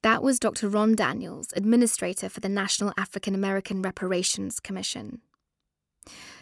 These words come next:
Okay, if you had asked the Nelifer from season one of Course Correction what she would tell you in her concluding thoughts, you'd get a flat answer.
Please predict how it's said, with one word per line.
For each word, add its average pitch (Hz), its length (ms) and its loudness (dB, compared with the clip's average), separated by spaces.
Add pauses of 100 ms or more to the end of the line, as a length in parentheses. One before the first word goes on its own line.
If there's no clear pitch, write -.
(140)
Okay, 170 480 0
if 220 180 0
you 381 140 8
had 392 100 4
asked 302 560 2
the 226 60 0
Nelifer 226 520 6
from 202 200 -2
season 277 480 8
one 311 240 10
of 196 100 0
Course 185 260 -4
Correction 175 640 -4
what 196 140 -2
she 226 220 2
would 214 180 2
tell 339 280 4
you 190 240 4
in 190 120 0
her 208 100 -2
concluding 285 680 6
thoughts, - 840 2 (160)
you'd 233 140 0
get 254 120 4
a 220 60 0
flat 208 300 -2
answer. 185 440 -6